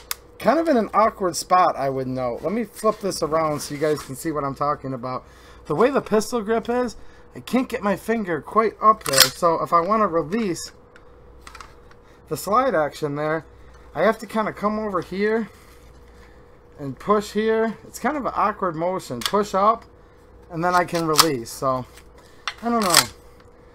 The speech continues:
See, I can't really use my left hand and get over to here. There's no way to do that, right? I can't really get my hand here. So I kinda have to...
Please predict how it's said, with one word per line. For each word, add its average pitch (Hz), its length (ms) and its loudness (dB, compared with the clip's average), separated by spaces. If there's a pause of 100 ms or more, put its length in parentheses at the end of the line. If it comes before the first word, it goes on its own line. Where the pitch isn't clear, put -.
(200)
See, - 160 -2
I 185 120 2
can't 262 200 4
really 240 240 2
use 226 140 0
my 196 140 6
left 226 320 4
hand 185 320 0
and 156 160 -4
get 196 220 4
over 202 280 4
to 170 100 -2
here. 202 440 2
There's 160 200 -4
no 190 140 2
way 190 160 0
to 170 100 0
do 175 220 -2
that, 180 340 0
right? 175 360 2 (500)
I 156 80 -4
can't 214 240 2
really 220 240 2
get 180 220 -2
my 185 160 0
hand 175 480 -2
here. 185 500 0 (720)
So - 120 -2
I 165 60 2
kinda 214 260 2
have 196 280 -4
to... 160 260 0